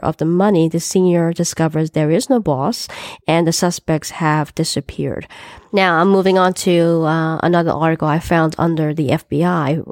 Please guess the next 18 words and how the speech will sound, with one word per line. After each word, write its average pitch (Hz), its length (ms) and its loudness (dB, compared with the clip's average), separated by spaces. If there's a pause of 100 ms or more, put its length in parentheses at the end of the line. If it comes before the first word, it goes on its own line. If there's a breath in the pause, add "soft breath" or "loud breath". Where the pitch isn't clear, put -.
(160)
titled 147 380 2
Fraud 160 580 0
Against 160 480 -2
Seniors. 175 540 -2 (420 loud breath)
And 202 420 2 (280)
why 226 580 0 (260)
seniors 285 540 0
are 180 220 2
a 170 60 0
s-, - 360 -6 (100)
specially 180 760 -2
targeted 165 680 0
population 160 920 -2
is 156 240 -4
for 165 240 -4
the 156 80 -2
fact 156 340 -4
that, 151 400 -4